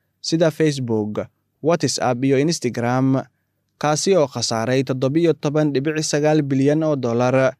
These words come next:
iyadoona sharikaddiisu ay la kulantay hoos u dhac boqolkiiba sagaal ah. Jeff Bezos oo ah maamulaha sharikadda ganacsiga ee Amazon ayaa isna khasaaray adduun lacageed oo gaaraya shan iyo toban dhibic sagaal bilyan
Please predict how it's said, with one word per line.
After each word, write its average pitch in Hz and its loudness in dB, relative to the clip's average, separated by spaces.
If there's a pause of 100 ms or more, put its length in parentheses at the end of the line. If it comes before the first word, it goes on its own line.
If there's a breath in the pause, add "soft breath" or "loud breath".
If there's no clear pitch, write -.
(340)
iyadoona 131 2
sharikaddiisu 131 -2
ay 127 2
la 160 2
kulantay 131 0 (340)
hoos 127 -2
u 127 -4
dhac 156 0
boqolkiiba 143 -2
sagaal 123 -2
ah. 131 0 (680)
Jeff 160 0
Bezos 156 2
oo 101 0
ah 131 0
maamulaha 135 2
sharikadda 143 -2
ganacsiga 143 0
ee 104 2
Amazon 131 2 (480)
ayaa 175 4
isna 165 -2
khasaaray 127 -2
adduun 135 2
lacageed 151 0
oo 147 2
gaaraya 113 0 (340)
shan 165 -2
iyo 160 2
toban 147 -2
dhibic 151 -2
sagaal 147 0
bilyan 139 0